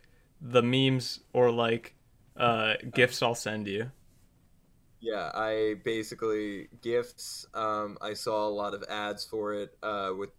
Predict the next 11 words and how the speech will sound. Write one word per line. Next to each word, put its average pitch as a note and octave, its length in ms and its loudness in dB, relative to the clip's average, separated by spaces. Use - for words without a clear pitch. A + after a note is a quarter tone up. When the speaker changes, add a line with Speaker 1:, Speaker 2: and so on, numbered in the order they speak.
Speaker 2:
Toonami. G#2 600 -4
Speaker 1:
Mm-hmm. B2 280 -2
Speaker 2:
Uh, F#2+ 480 2
but A#2 100 -2
yeah, A2 260 2
I, G#2 180 0
I G#2 40 -4
never A2 320 -2
watched G#2 440 -4
it. G2+ 200 -4
Um, F#2+ 580 -4